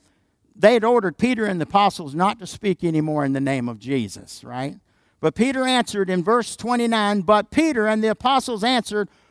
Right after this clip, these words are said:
'We must obey God rather than men,'" right? And, and I've already told you, l-, love was the key word in the book of John, but obedience becomes the key word in the book of Acts,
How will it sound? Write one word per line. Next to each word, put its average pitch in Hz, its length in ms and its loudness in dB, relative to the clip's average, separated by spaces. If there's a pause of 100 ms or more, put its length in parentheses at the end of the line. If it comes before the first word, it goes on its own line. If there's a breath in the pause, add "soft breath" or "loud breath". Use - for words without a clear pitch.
(100)
'We 220 540 4 (220)
must 240 580 4 (180)
obey 247 760 6
God 214 640 4
rather 247 340 6
than 226 560 2
men,'" 135 720 2 (160)
right? 208 340 -2 (400)
And, 208 280 4
and 196 220 4
I've 220 180 6
already 277 200 0
told 269 340 6
you, 226 80 0
l-, - 500 -10
love 233 500 4
was 202 220 -2
the 185 100 -4
key 240 220 -2
word 214 320 0
in 185 80 -6
the 175 80 -6
book 196 220 -2
of 156 100 -6
John, 180 440 0 (120)
but 196 160 2
obedience 220 680 2
becomes 190 420 0
the 175 60 0
key 220 220 2
word 202 320 0
in 180 80 -6
the 170 60 -6
book 165 200 -2
of 165 120 -6
Acts, 233 400 2